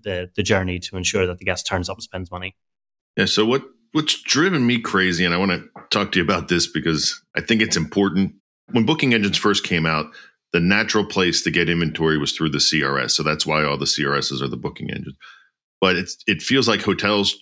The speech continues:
Speaker 2: just, and the, the C R Ss just treated the guest in serving them up as if the guest was calling a travel agent. So all these rate <laughs> categories,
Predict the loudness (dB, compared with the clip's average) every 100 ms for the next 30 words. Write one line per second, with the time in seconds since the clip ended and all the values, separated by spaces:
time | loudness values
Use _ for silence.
0 | 0 0 2 -2 -4 -2 0 -2 -4 -2
1 | 0 2 2 2 0 0 0 -2 0 0
2 | 0 2 2 0 -6 _ _ _ _ _
3 | -4 0 0 0 -2 -4 -8 _ _ _
4 | -2 0 2 2 2 0 2 0 0 -2
5 | 0 -2 0 0 0 -2 -2 0 0 0
6 | 0 0 0 -2 -4 -4 -6 -6 -2 0
7 | 2 4 2 2 2 0 0 -2 0 -2
8 | -2 0 0